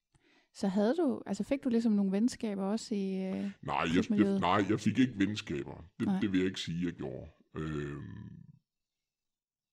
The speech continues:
Speaker 2: jo flere gange man kom der,
Speaker 1: Mm.
Speaker 2: så man selvfølgelig de samme mennesker.
Speaker 1: Ja.
Speaker 2: Øhm, og jeg havde det lidt sådan, at jamen, jeg er nok, jeg er ikke kommet i klub for at få venner.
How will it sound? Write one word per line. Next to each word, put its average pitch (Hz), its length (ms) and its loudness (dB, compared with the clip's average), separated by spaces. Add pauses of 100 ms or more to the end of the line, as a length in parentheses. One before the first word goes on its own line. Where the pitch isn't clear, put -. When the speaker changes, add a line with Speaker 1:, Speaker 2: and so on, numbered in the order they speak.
(720)
Speaker 2:
jo 98 140 2
flere 117 300 4
gange 104 300 -2
man 90 120 -6
kom 98 340 -2
der, - 220 -16 (240)
Speaker 1:
Mm. 190 60 -20 (160)
Speaker 2:
så 107 100 4
man 78 160 -4
selvfølgelig 82 540 -4
de 87 80 -6
samme - 320 -4
mennesker. 151 340 -6
Speaker 1:
Ja. 214 60 -4 (760)
Speaker 2:
Øhm, 69 840 -6 (220)
og 76 160 -4
jeg 90 120 -4
havde 95 200 0
det 107 80 -4
lidt 95 180 -2
sådan, 92 400 -6
at - 340 -14 (1600)
jamen, 76 140 -4
jeg 80 60 0
er 82 40 0
nok, 90 160 -2 (100)
jeg - 60 -2
er 92 40 2
ikke 101 160 -2
kommet 98 300 -2
i - 20 -18
klub - 200 -8
for 98 180 -4
at 82 60 -6
få - 120 -10
venner. 80 420 -6